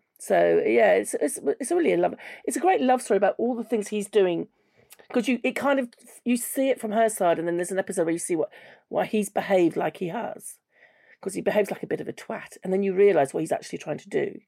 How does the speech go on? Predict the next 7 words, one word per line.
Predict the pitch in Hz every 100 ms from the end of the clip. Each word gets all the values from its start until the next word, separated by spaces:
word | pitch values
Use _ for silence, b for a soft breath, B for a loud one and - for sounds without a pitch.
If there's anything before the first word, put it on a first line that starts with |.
| b b b b b b
And | 180 165 170
it's, | 185 196 - -
it's | 240 240
really | 381 302
about | 135 -
love, | - - - _ _ _ -
which | 202